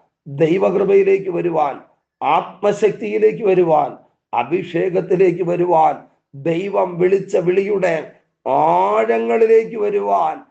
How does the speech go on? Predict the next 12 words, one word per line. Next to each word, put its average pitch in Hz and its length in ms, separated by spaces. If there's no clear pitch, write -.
പരിശുദ്ധാത്മാവ് 165 1400
നമ്മെ 147 140
നിർബന്ധിക്കുകയാണ്. 160 1040
അതിനായി 160 840
പലപ്പോഴും 175 680
പല 165 140
വ്യക്തികളെയും 180 1000
ഉപയോഗിക്കും, 139 720
തിരുവചനം 190 800
ഉപയോഗിക്കും, 151 760
പ്രവചനങ്ങളെ 214 840
ഉപയോഗിക്കും. 175 760